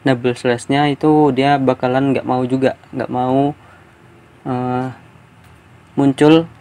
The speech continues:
apa yang kita informasikan, yang kita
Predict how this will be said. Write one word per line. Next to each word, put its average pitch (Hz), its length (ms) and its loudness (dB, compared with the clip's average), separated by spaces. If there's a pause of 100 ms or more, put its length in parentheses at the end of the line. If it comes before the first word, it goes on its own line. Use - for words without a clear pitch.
(140)
apa 135 320 -2
yang 143 160 2
kita 143 480 2
informasikan, 131 640 -2
yang 127 240 -4
kita 135 400 0